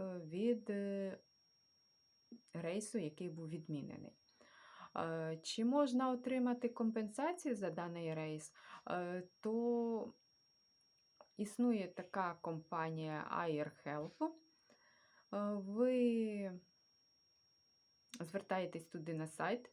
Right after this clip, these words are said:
посилання я залишу в першому коментарі або під відео, щоб ми могли, ви могли звернутися і подивитися, і дізнатися. Е, по відгуках люди звертаються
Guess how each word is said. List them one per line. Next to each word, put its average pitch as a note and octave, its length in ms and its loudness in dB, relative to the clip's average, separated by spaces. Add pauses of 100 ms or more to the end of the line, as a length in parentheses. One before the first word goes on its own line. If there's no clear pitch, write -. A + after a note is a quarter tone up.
(140)
посилання F3 720 -2
я D#3+ 60 0
залишу D#3+ 500 -4
в D#3 80 -14
першому D#3 380 -2
коментарі D#3 560 -4
або D3+ 260 -2
під E3+ 240 -10
відео, B3+ 420 0
щоб C#4+ 240 -6
ми C4 140 -2
могли, A#3 400 0
ви G3 280 0
могли F3 340 -4
звернутися G#3 680 -2
і - 60 -2
подивитися, G3+ 760 -2
і G#3 40 0
дізнатися. D#3+ 720 -6 (580)
Е, G3+ 140 6
по A#3+ 200 4
відгуках A#3+ 720 2
люди G3+ 500 0
звертаються F3 1080 -2